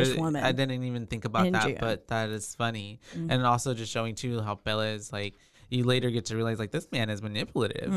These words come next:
Speaker 1: He
Speaker 2: Mm-hmm.
Speaker 1: is, like, playing, like, both sides of this, trying to orchestrate it all. Like,
Speaker 2: Yeah,
Speaker 1: it's,
Speaker 2: because
Speaker 1: it's,
Speaker 2: he
Speaker 1: uh-huh.
Speaker 2: seems to be on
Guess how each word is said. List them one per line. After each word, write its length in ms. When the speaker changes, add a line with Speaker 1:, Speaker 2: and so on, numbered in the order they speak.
Speaker 1:
He 80
Speaker 2:
Mm-hmm. 100
Speaker 1:
is, 160
like, 220
playing, 420
like, 320
both 300
sides 580
of 180
this, 320
trying 220
to 60
orchestrate 580
it 160
all. 320
Like, 100
Speaker 2:
Yeah, 280
Speaker 1:
it's, 80
Speaker 2:
because 360
Speaker 1:
it's, 160
Speaker 2:
he 140
Speaker 1:
uh-huh. 160
Speaker 2:
seems 380
to 40
be 140
on 240